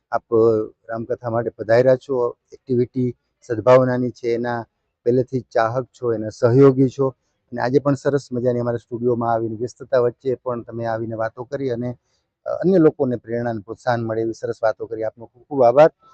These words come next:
દર્શક મિત્રો, વિરેશભાઈએ જે અપીલ કરી છે આપણે બધા જ સ્વીકારી લઈએ, આપણે બધા વધાવી લઈએ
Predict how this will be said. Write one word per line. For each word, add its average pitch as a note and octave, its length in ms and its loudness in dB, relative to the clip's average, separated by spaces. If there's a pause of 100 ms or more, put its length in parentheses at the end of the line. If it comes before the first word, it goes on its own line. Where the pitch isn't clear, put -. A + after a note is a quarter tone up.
(120)
દર્શક D#3 240 -4
મિત્રો, E3+ 340 2
વિરેશભાઈએ C#3+ 840 2
જે D#3+ 200 6
અપીલ D3+ 280 4
કરી C3 240 2
છે C3+ 140 -4
આપણે B2 220 0
બધા A#2 240 2
જ C3+ 40 6
સ્વીકારી C3 420 -4
લઈએ, C3+ 160 -4
આપણે A#2+ 200 -6
બધા A#2 180 0
વધાવી A#2 340 4
લઈએ C#3+ 260 2